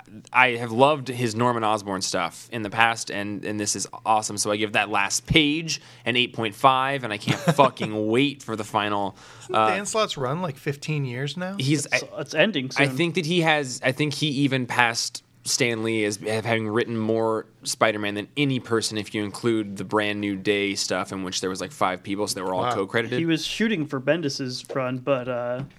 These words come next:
Speaker 3: he, he announced he was gonna give it up before he realized that Bendis
Speaker 1: No one
Speaker 3: was
Speaker 1: wanted
Speaker 3: leaving,
Speaker 1: him
Speaker 3: and
Speaker 1: to
Speaker 3: he coulda
Speaker 1: keep
Speaker 3: gotten it in
Speaker 1: Yeah,
Speaker 3: sight.
Speaker 1: well, no one wants you still here, Dan Slott.
Speaker 3: <gasps>
Speaker 1: Um, and The Flash, I would give, uh, an eight too, 'cause it was a big step up, and I really like Carmen Di Giandomenico's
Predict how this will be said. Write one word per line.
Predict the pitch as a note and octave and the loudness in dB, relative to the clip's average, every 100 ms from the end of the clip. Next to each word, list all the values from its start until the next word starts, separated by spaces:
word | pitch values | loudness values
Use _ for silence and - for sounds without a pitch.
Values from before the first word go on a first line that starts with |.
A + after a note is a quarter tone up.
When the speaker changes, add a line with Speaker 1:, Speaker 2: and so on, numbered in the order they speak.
| - _ D3 | -20 _ -6
Speaker 3:
he, | C#3 C3+ C#3 C3+ | 0 0 0 -4
he | C#3+ C#3+ | -2 -2
announced | C#3 C#3+ C3+ - - _ | 0 0 -2 -8 -18 _
he | - C#3+ | -10 -8
was | B2+ - | -8 -8
gonna | D3 B2+ | -6 -4
give | B2+ | -4
it | B2+ | 0
up | C3+ | 0
before | C#3 B2+ C#3 C3 | 0 -6 -4 -2
he | B2+ | -4
realized | B2+ B2 A#2+ C3 | -2 -2 -4 -6
that | A#2+ A#2+ - _ _ - | -8 -8 -14 _ _ -4
Bendis | C3+ | 2
Speaker 1:
No | B2+ | 4
one | A#2+ | 4
Speaker 3:
was | A#2 | 2
Speaker 1:
wanted | A#2 A#2 A#2 | 4 4 4
Speaker 3:
leaving, | C3+ C3 | 2 0
Speaker 1:
him | |
Speaker 3:
and | C#3 | 0
Speaker 1:
to | D3+ | 0
Speaker 3:
he | |
coulda | C#3 F#3+ D#3+ | 2 2 4
Speaker 1:
keep | |
Speaker 3:
gotten | E3 E3 C#3+ | 2 2 0
it | C#3 | -2
in | A#2+ | -2
Speaker 1:
Yeah, | |
Speaker 3:
sight. | F2 G3 F3 | 4 4 4
Speaker 1:
well, | C3+ B2+ | 2 -2
no | C3+ E3+ | 0 2
one | D#3+ | 4
wants | C#3+ B2+ B2 | 2 0 -2
you | G#2 | -6
still | G#2 | -4
here, | G2+ F#2 | -4 -6
Dan | - G2+ | -8 -8
Slott. | - G2+ - | -6 -8 -10
Speaker 3:
<gasps> | - | -8
Speaker 1:
Um, | E3 F3+ D3+ D3 C#3+ C3+ C3 C3 C#3 | 4 6 6 4 0 0 -2 -4 0
and | D#3+ E3 D#3 D#3 | 4 4 4 -2
The | |
Flash, | C#3 D#3+ E3+ F#3 G3 G3 - | -4 4 6 6 0 -4 0
I | D3+ | 2
would | D#3 D3+ | 2 0
give, | C3 C3+ C3 B2+ A#2+ A2+ A2+ - | 2 2 2 0 -2 -8 -12 -4
uh, | A#2 A#2+ A#2 G#2+ F#2+ | 0 2 2 0 0
an | G#2 A2+ | -2 -4
eight | G2+ G2+ - - - | -4 -6 -6 -8 -4
too, | - G2+ F#2+ F2+ | -4 -2 -2 -4
'cause | B2+ A#2 | -4 -2
it | C#3 | 2
was | D3+ C#3 | 2 0
a | |
big | A2+ A2+ | -2 -2
step | - G#2+ G#2+ | 0 0 0
up, | F#2+ | 0
and | A#2 | 2
I | |
really | B2+ C3 A#2+ | 2 2 2
like | A2+ A2 | 0 -2
Carmen | - A#2 A2 G#2 | -2 -2 0 -2
Di | G2+ G#2+ | -2 -4
Giandomenico's | G#2+ A2 G2 G2 F#2+ G2 G#2+ G2 F2+ F#2+ | -2 -2 -2 -2 -2 -4 -4 -4 -2 -4